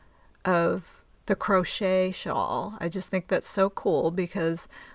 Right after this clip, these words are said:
like I said, when I'm stalking all these crochet patterns, I love the fact that there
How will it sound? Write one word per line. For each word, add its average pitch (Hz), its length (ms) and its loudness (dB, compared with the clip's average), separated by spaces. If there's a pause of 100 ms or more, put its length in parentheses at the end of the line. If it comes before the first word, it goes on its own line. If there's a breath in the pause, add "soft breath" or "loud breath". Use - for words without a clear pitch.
like 180 200 2
I 170 100 2
said, 180 460 0
when 170 180 -2
I'm 160 260 -4
stalking 185 640 2
all 165 160 0
these 165 220 -2
crochet 175 500 0
patterns, 160 680 -2 (680 soft breath)
I 175 260 6
love 190 500 6
the 180 100 4
fact - 380 0
that - 220 0
there 165 400 0